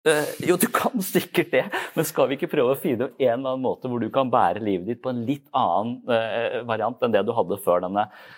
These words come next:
Så, så hvis S T fungerer, så må det være uhyre viktig å finne ut av hvordan i helsike,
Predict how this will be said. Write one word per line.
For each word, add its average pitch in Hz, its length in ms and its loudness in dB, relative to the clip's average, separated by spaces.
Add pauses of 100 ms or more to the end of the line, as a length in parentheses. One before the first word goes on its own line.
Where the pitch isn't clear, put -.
Så, 127 380 2
så 120 160 -2
hvis - 340 0
S - 240 -4
T 113 100 2
fungerer, 110 380 0
så 127 100 -8
må 107 300 -2
det 107 100 -12
være 95 220 -6 (160)
uhyre 113 500 -4
viktig - 160 -8
å - 60 -8
finne 98 160 -6
ut 131 80 -8
av 110 80 -16
hvordan 117 260 -6
i - 80 -14 (160)
helsike, - 480 -4